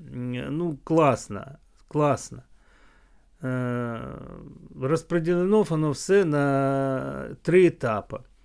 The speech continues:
Чотири і три мільярда гривень буде в цьому році. А, значить, це всього буде чотири і три мільярда гривень. Да, один і чотири, е,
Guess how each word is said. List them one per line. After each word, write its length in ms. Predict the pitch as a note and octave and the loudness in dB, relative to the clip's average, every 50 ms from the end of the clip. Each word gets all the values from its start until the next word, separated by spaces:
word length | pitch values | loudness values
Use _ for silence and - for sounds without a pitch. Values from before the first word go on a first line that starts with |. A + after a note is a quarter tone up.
| - - - - - - - | -20 -20 -20 -20 -20 -18 -12
Чотири 520 | - - D#3 D3+ - G3+ G3+ G3 F#3 F#3+ | -10 -8 -8 -2 2 4 6 6 8 6
і 180 | F#3 E3+ E3 E3 | 6 4 2 0
три 240 | - - G3+ G#3+ A3+ | 2 4 4 4 4
мільярда 560 | G3 E3 D#3 D3 D3 D3+ D3+ C#3+ B2+ B2+ C#3 | 4 2 2 2 4 4 2 2 2 2 0
гривень 400 | C3 C#3 D3 C#3+ C3 C3 B2+ B2 | 2 2 2 2 2 2 0 0
буде 220 | B2+ F3+ F#3 F3+ | 0 0 0 0
в 60 | D#3 B2 | 0 -2
цьому 420 | - - E3 E3+ D#3+ D3+ C#3 C3 | -2 -2 0 0 2 2 2 0
році. 480 | B2+ B2 A#2+ A2+ G#2+ - - - - - - - - - - _ - - - - - | 0 0 0 -2 -4 -6 -10 -14 -18 -18 -18 -20 -20 -20 -20 _ -20 -20 -20 -12 -6
А, 240 | - C#3+ C3+ B2 A#2+ | -2 -2 0 -2 0
значить, 420 | - D3+ D3 C3 B2 - - - | 0 0 0 0 0 -2 -6 -4
це 120 | - E3 E3 | 0 0 0
всього 340 | D#3+ - F3+ D#3+ D3+ D#3+ C3+ | 2 2 2 2 4 2 2
буде 240 | A#2+ B2 A#2 B2+ | 2 0 0 -2
чотири 340 | A#2 - - - - C3+ C3 | -2 -4 -4 -2 0 0 0
і 40 | B2+ | 0
три 300 | B2 - B2 B2 A#2 A2 | 0 0 0 0 0 0
мільярда 580 | A2 A2 G#2 G#2+ G#2+ G#2 G2+ G2 G2 G#2 G#2+ G#2 | -2 -2 -2 -2 -2 -2 -2 -4 -4 -6 -6 -6
гривень. 360 | G#2+ G#2+ A2+ G#2 G#2 G#2+ G#2+ | -6 -6 -6 -6 -8 -6 -4
Да, 260 | A#2 C3 A#2+ A#2 A#2 | -4 -2 -2 -2 -2
один 300 | C3 C3 C3+ F3 F3 E3+ | -2 0 0 0 0 0
і 60 | E3 | -2
чотири, 600 | - - E3+ D#3 - - G#3+ A3 G#3+ F3 C#3 A2+ - - - - - - - - - - | -2 -4 -8 -8 -4 -2 0 2 4 2 2 0 -2 -8 -20 -20 -20 -20 -20 -14 -6 -4
е, 680 | C3+ C#3+ C#3+ C#3 C#3+ C#3 C#3 C#3 C#3 C3+ C3+ C3 B2+ | 0 0 2 2 2 2 2 2 2 0 0 -2 -2